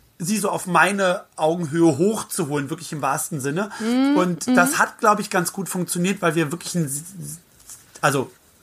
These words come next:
Speaker 1: so wie man das eben sagen kann, sehr gutes Verhältnis haben und regelmäßige Treffen haben. Und,
Speaker 2: Immer noch?
Speaker 1: ähm,
Speaker 2: Heute?
Speaker 1: Ja, ja, immer noch, ja.
Speaker 2: Ah, okay.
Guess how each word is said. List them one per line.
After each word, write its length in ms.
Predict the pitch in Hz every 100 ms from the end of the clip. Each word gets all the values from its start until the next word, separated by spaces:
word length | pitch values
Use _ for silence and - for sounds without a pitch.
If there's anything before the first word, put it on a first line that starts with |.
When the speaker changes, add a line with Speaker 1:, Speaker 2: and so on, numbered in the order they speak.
| - - -
Speaker 1:
so 320 | - 175 175
wie 60 | 185
man 160 | 165 165
das 200 | 156 - - -
eben 240 | 170 165
sagen 320 | 147 135 165 170
kann, 220 | 160 147
sehr 160 | 160
gutes 320 | 147 170 156 -
Verhältnis 460 | 147 147 170 -
haben 140 | 143 147
und 140 | 139
regelmäßige 560 | 151 151 147 143 139 135
Treffen 380 | - 165 156 135
haben. 280 | 120 147 - - - - -
Und, 300 | 143 147 139
Speaker 2:
Immer 240 | 180 220
noch? 160 | 196 139
Speaker 1:
ähm, 200 | 135 - - 214
Speaker 2:
Heute? 360 | 202 220 269 208
Speaker 1:
Ja, 220 | 180 - -
ja, 120 | 147 -
immer 180 | 151
noch, 220 | 143 - _ -
ja. 140 | - -
Speaker 2:
Ah, 180 | 254
okay. 320 | 233 - 175